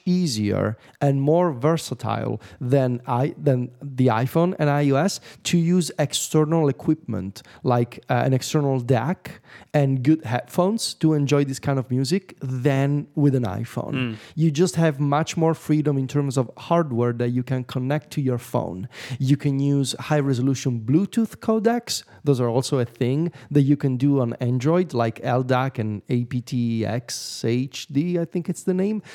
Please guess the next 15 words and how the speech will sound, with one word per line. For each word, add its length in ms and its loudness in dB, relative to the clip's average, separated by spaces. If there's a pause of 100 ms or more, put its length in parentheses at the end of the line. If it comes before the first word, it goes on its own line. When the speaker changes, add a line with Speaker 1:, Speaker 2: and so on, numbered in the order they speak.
(140)
Speaker 1:
You 60 2
just 180 2
have 180 2
more 120 2
freedom. 440 -4 (380)
And 160 2
the 60 2
second 560 0
theory, 400 2
sort 200 0
of 140 -2
related 360 0
to 100 -2
this, 280 -4
is 300 -2